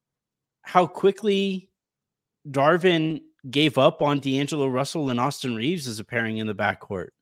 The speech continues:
You know, rather than, rather than swap out Taurean for somebody who gives those, that, those two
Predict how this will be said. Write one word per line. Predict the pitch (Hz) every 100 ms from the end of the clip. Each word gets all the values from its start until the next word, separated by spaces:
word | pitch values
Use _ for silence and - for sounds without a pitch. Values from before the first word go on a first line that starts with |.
| _ _ _ _ -
You | 117
know, | 120 120
rather | 156 160 196 240
than, | 202 185 160 147 - _ _ _ _
rather | 135 143 196 214
than | 180 180 156 151 135 -
swap | - - 139 151 156
out | 151 -
Taurean | - 156 190 170 131 120
for | -
somebody | 135 139 143 147
who | 139 131
gives | 127 131 143 - -
those, | 135 139 135 - -
that, | 127 127 123
those | 135 143
two | - 165 170 131